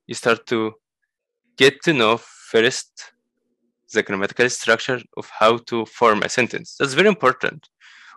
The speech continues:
Without it, you just say words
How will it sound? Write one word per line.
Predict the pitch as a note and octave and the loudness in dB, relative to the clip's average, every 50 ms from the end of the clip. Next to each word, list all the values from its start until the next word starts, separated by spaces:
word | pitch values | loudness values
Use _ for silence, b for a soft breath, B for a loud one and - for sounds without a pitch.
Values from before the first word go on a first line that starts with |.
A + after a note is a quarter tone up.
| B B | B B
Without | B2 B2 A#2 C3+ D3 E3 E3 - | -4 0 4 4 4 4 4 2
it, | A2 G#2+ A2+ A2 - - - _ _ _ _ - | 2 2 0 0 -6 -20 -20 _ _ _ _ -12
you | A#2 A#2 A2+ A2+ A2 A2 | -8 -6 -4 -2 -2 -2
just | G#2+ A#2+ A#2+ A#2 - - - - _ _ | 2 2 2 2 2 -6 -10 -16 _ _
say | _ - - - - - G2 | _ -18 -14 -6 -2 0 0
words | F#2+ F#2+ A2 G#2+ F2+ - - - - - - - | 0 2 2 2 2 2 -4 -10 -16 -16 -16 -20